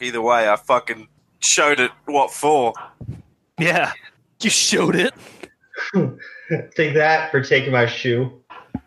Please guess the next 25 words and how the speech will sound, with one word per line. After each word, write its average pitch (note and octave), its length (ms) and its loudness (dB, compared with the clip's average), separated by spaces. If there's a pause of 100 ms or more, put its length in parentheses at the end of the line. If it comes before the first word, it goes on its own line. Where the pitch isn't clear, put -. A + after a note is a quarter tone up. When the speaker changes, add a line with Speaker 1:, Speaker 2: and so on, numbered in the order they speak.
(840)
Speaker 3:
You D#3+ 80 -2
know G#3 60 4
what? F#3+ 240 2
This - 160 -10
is E3 160 -14
the A#2 280 -12
second B2+ 520 -2
character C#3+ 400 0
that A2 100 2
has A2+ 160 2
ever B2 220 2
lost A#2+ 300 2
a - 20 -6
shoe B2 420 0 (160)
that A2 100 -4
I A2 100 2
played. A2 400 0 (340)
Speaker 1:
Uh, G#2+ 200 -12
Speaker 3:
This - 40 -6
is A#2 60 -4
Speaker 1:
I'm A2+ 80 -6
Speaker 3:
weird. A2+ 180 4
Speaker 1:
gonna G#2+ 120 -2
make A2 100 -4
an - 320 -14